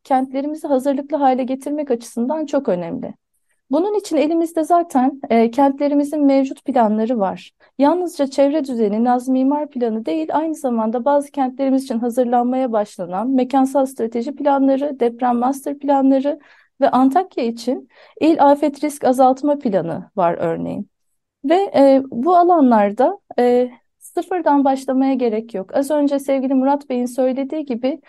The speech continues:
sıfırdan herhangi bir kentin, yüzyıllar içinde kurulmuş bir kentin tarihini, e, yazmanın bir gereği yok. Burada yerel halk zaten nasıl bir tarihsel süreçten, kültürel birikimden, sosyal birikimden geçerek bu kentleri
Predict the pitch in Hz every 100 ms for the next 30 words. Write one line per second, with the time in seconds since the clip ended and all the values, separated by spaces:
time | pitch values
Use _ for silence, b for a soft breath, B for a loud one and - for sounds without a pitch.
0 | b - - 320 339 285 262 262 262 262
1 | 311 277 226 214 208 208 208 214 240 262
2 | 277 277 294 285 262 226 233 247 262 285
3 | 285 254 247 - 233 226 262 277 b b
4 | b _ 285 294 302 285 254 202 254 -
5 | _ _ 220 226 220 226 233 _ _ _
6 | _ _ _ _ _ - 220 262 269 277
7 | 294 330 269 254 233 233 233 214 165 -
8 | _ 311 330 302 269 285 302 285 233 233
9 | - 269 269 240 240 285 277 233 240 240
10 | 233 233 233 247 233 233 196 196 - 196
11 | 220 233 233 262 262 254 247 208 208 -
12 | 185 196 214 254 247 262 233 226 233 220
13 | 208 220 247 247 220 233 247 240 233 226
14 | 208 202 214